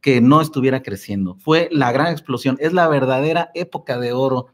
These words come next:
del sistema capitalista. Quien no creciera es porque de plano no tenía ni idea de lo que estaba haciendo.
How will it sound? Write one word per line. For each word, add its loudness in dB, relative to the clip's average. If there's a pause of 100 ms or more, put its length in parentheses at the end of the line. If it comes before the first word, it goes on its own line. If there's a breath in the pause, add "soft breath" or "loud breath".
del -6
sistema -6
capitalista. -16
Quien 0
no 6
creciera 4 (200 loud breath)
es 0
porque -4
de -4
plano 4
no 0
tenía -2
ni 0
idea 0
de -12
lo -14
que -20
estaba -10
haciendo. -12